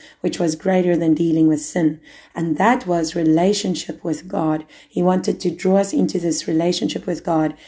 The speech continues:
And as part of that recently, I've really had a revelation that one of the most important things that Jesus came to do on earth is to restore the image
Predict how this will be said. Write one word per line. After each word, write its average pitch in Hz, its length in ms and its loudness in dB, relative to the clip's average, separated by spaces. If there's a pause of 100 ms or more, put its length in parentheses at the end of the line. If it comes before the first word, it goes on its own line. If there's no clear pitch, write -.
(160)
And 175 160 -2
as 170 160 -2
part 294 300 4
of 214 140 2
that 185 200 2
recently, 170 540 0
I've 180 320 -4
really 247 800 2 (200)
had 185 200 0
a 180 80 0
revelation 175 880 2
that 165 280 0 (500)
one 240 440 6
of 185 280 -2
the 175 220 0
most 190 520 0
important 202 760 -2
things 214 480 2
that 170 180 -2
Jesus 190 480 0
came 165 300 -6
to - 120 -6
do 170 640 4 (540)
on 262 240 6
earth 160 440 0
is 175 200 -4
to 170 180 -2
restore 175 840 0
the 180 280 -4
image 160 540 2